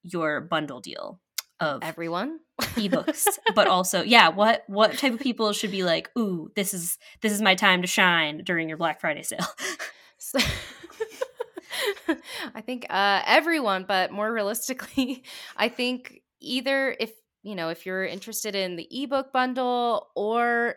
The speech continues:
Speaker 2: and, or I should say, the sixty minute intensives, I think this is for people who are really busy, particularly busy athletes, maybe people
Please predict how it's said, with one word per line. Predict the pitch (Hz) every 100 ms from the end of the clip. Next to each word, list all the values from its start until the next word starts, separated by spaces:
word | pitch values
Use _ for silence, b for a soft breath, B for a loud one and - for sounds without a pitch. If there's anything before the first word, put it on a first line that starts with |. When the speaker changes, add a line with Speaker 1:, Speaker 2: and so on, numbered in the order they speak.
| _ 185
Speaker 2:
and, | 262 202
or | 165 156
I | 156
should | 156 165 -
say, | 170 160 160 165 B B B -
the | 196 180 180
sixty | 180 208 208 - 196
minute | 180 175 175 170 - _ 165
intensives, | 165 - 160 160 - 214 262 277 254 - B B B
I | 233
think | 339 320
this | 277 277
is | -
for | 240 214 208 202 202 -
people | 190 190 180
who | 180
are | 160
really | 156 147 156 _
busy, | 294 294 269 269 262 254 254 _ _
particularly | - 175 185 196 180 170
busy | 165 196 196 196 -
athletes, | - 202 208 - 202 202 202 202 202 -
maybe | 180 175 190
people | 190 180 175